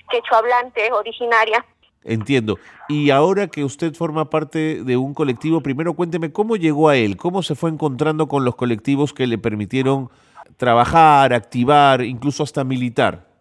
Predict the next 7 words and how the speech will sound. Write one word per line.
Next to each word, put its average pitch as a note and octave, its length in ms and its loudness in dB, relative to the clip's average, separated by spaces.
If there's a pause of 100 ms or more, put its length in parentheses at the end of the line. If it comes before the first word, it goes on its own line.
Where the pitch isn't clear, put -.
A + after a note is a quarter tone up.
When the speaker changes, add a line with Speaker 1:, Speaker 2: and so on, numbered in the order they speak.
(500)
Speaker 1:
Como B3+ 280 4
le B3 240 0
comentaba, B3 800 4
fue D#4 120 2
un D#4+ 60 -2
proceso D#4+ 480 0
largo C#4+ 580 4